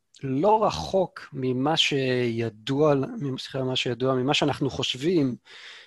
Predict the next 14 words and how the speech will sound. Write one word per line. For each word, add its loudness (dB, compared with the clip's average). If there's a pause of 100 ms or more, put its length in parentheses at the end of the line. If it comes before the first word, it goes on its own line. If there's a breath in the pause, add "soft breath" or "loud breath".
שהולך -2
להיות 0
השחרור -4
של 0
האקסבוקס -4
סיריס -4
אקס, 0
שהוא -6
כנראה -2
הולך -6
להיות -6
שישי, -4
שביעי 0
ב-, -4